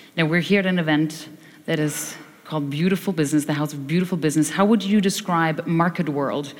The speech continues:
to people who clearly care a little bit about business?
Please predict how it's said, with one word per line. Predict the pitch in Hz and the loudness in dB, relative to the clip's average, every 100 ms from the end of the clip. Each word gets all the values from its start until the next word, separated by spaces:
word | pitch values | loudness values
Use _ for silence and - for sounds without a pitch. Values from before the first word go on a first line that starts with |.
| - - | -20 -6
to | 180 | -2
people | 170 175 | 0 2
who | 180 170 | 2 0
clearly | 170 226 226 175 | 2 4 4 2
care | - 185 147 156 160 | 0 0 2 -2 -4
a | 170 | 0
little | 170 160 | 2 2
bit | 156 | 0
about | 151 135 | 0 0
business? | 143 143 151 - - | -2 -2 -4 -10 -10